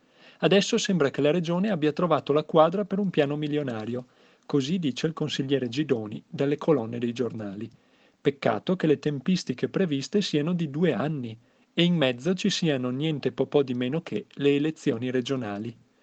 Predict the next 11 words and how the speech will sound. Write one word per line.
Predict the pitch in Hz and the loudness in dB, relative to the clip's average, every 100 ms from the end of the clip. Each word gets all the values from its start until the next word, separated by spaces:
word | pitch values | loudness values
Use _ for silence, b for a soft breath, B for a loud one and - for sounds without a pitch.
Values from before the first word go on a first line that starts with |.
| b b b | b b b
Sarebbe | - 147 143 147 | 2 4 6 4
meglio | 151 151 131 120 | 2 2 2 2
vedere | 123 135 131 117 | 2 4 4 2
la | 117 | 0
grana | 117 127 143 190 | 2 2 2 0
quest'anno, | 196 147 - 110 101 107 113 - b b b | 0 -2 -2 -6 -6 -8 -10 -14 b b b
in | - 165 | -2 2
modo | 175 139 | 4 2
che | 113 | 0
il | 131 | 0
cammello | 127 180 151 113 104 110 | 2 0 2 -2 -4 -8